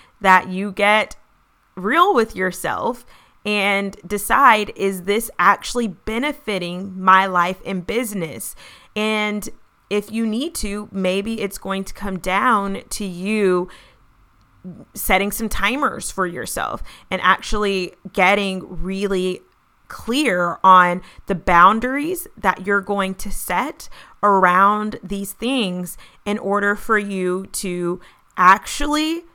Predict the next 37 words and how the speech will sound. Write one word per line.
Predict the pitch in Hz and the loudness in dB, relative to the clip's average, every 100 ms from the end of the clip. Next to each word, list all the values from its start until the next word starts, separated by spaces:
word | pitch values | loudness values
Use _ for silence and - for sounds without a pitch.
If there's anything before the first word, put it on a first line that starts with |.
| _ _ | _ _
go | - 285 302 | 6 6 10
on | 302 302 | 8 6
there | 311 311 | 2 0
and | 302 | 0
work | 311 302 | -2 -2
your | |
business | 262 302 302 294 302 - - - _ - | -2 -2 -2 -6 -6 -8 -16 -20 _ -4
and | 220 | 4
not | 208 190 | 6 6
just | - 202 - | 4 -6 -4
sit | 175 - | -6 -4
there | 165 160 - | -4 -4 -6
and | 175 | -8
mindlessly | 175 - - 165 - - | -8 -10 -12 -10 -10 -12
scroll. | - - - 208 175 - 196 | -12 -14 -6 0 0 0 -8
So | - 170 - - - - | -4 -4 -4 -12 -20 -8
can | - 208 202 | -2 0 0
you, | 190 190 190 196 - _ | -2 -2 -2 -4 -16 _
you | 208 | -2
know, | 190 185 | 0 0
set | - 240 214 | 0 -2 -2
a | |
timer | - 240 262 180 | -4 -4 -2 -2
and | 170 | -4
say, | 220 202 | -4 -4
"For | 196 | -4
thirty | 175 - 175 175 | -6 -2 -4 -4
minutes, | 175 202 180 - | -4 -2 -4 -4
I'm | 180 170 | -4 -4
gonna | - 175 | -6 -6
get | 170 170 | -6 -2
on | 180 202 | -2 -2
here | 196 175 160 | -4 -6 -8
and | 175 | -6
work | 175 - | -6 -4
my | 175 | -8
business. | 160 233 214 175 175 | -2 -2 -2 -6 -6